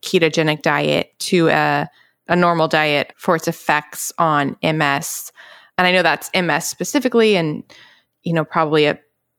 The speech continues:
small percentage of our listeners struggle with M S, but I think the implications for autoimmune disease can extend to so many other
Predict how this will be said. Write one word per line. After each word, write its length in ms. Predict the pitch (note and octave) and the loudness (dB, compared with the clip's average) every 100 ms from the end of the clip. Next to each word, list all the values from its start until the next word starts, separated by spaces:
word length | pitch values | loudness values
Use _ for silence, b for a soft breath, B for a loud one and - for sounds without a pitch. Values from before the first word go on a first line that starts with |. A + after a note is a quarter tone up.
| _ - | _ -14
small 380 | - F3+ D#3 | -2 0 2
percentage 560 | - D#3+ - D3+ C#3+ - | 0 -6 -2 -2 -4 -4
of 120 | E3 | -2
our 100 | D#3+ | 0
listeners 540 | D3+ D3+ D3 D3+ D3 - | 0 -2 0 0 0 -6
struggle 460 | - - E3 D#3+ | -4 -2 0 0
with 180 | D#3 D#3 | -2 0
M 160 | E3 D#3 | -2 0
S, 260 | D3 D#3+ - | 0 -2 -2
but 220 | E3 D#3+ | -2 0
I 40 | E3+ | -2
think 160 | F3+ | -2
the 80 | - | -2
implications 760 | E3+ E3 D3+ D#3 - C#3+ E3+ - | -2 -2 -2 -2 -2 -2 -4 -2
for 260 | D3+ D3 - | 0 2 0
autoimmune 360 | D#3+ D#3 D3+ | 0 -2 -4
disease 400 | D#3 C#3+ C#3 D3 | -6 -6 -6 -6
can 280 | - F3+ D#3+ | -6 -4 -2
extend 600 | - - - E3 D3+ D3+ | -4 -6 -2 0 0 -2
to 320 | - D3 C#3+ D#3+ | -4 -2 -2 -2
so 140 | - | -2
many 220 | E3+ D#3 | -2 0
other 380 | - - - F#3+ | -2 -2 -2 -4